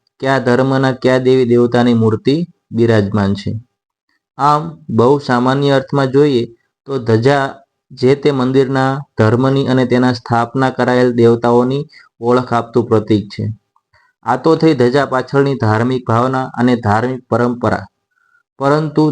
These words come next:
ધજા પાછળની વ્યવહારિક પરંપરા સમજવા જેવી છે. વર્ષો પહેલા માનવી માટે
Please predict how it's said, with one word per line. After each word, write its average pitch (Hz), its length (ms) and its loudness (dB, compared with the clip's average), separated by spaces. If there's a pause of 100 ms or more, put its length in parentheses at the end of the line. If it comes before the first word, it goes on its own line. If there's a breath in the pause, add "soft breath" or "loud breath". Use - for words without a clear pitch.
ધજા 127 320 2
પાછળની 135 580 -2
વ્યવહારિક 120 560 0
પરંપરા 123 480 0
સમજવા 117 500 2
જેવી 101 320 0
છે. 131 180 -4 (760 soft breath)
વર્ષો 131 420 0
પહેલા 151 340 0
માનવી 135 420 -2
માટે 139 320 -2